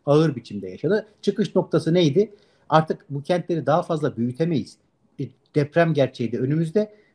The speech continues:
Bu yapı stoğunu, riskli yapı stoğunu dönüştürmemiz, bulunduğu yerde yenilememiz gerekiyor. Bunun yöntemlerini tartışalım idi. Ama ne oldu? Ee, kendi rantını kendi yaratan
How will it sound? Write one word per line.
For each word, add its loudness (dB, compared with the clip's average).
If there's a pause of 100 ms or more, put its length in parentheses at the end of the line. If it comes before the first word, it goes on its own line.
(140)
Bu -2
yapı 2
stoğunu, 0
riskli -2
yapı 2
stoğunu -4
dönüştürmemiz, 0
bulunduğu 2
yerde 4
yenilememiz 2
gerekiyor. 4
Bunun -2
yöntemlerini -2
tartışalım -2 (120)
idi. -2 (340)
Ama 4 (240)
ne 2
oldu? 0 (400)
Ee, -2 (1120)
kendi 0
rantını -2
kendi -6
yaratan -2